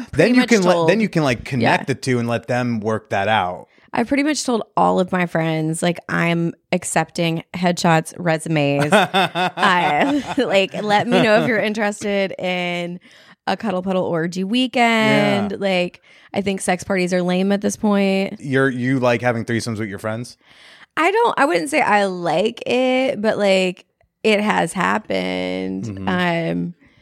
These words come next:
Speaker 1: like, it's funny 'cause I, it's not funny, but I was dating a twenty-six-year-old guy who's from New York, who, like, went to Oberlin and then came back to New York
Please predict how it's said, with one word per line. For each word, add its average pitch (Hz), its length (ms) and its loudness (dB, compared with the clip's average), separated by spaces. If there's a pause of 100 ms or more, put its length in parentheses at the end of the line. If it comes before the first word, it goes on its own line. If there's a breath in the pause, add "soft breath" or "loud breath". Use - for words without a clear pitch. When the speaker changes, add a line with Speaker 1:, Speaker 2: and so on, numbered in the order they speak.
(300 soft breath)
Speaker 1:
like, 202 380 2 (840)
it's - 380 0
funny 208 320 0
'cause 196 220 -2
I, 175 180 2 (140)
it's 185 120 -4
not - 220 -2 (160)
funny, 117 480 -2
but 151 120 0
I 165 60 6
was 180 200 2
dating 180 420 0
a 175 40 2
twenty-six-year-old 160 1200 -2 (640 soft breath)
guy 156 680 2 (260)
who's 180 160 0
from 160 260 2
New 160 100 0
York, 143 400 2
who, 170 80 -2
like, 139 300 -2
went 135 180 0
to - 120 -4
Oberlin 139 380 2
and 139 100 0
then 139 100 -2
came 156 200 -2
back 135 280 -2
to 160 100 -4
New 147 120 0
York 135 420 -2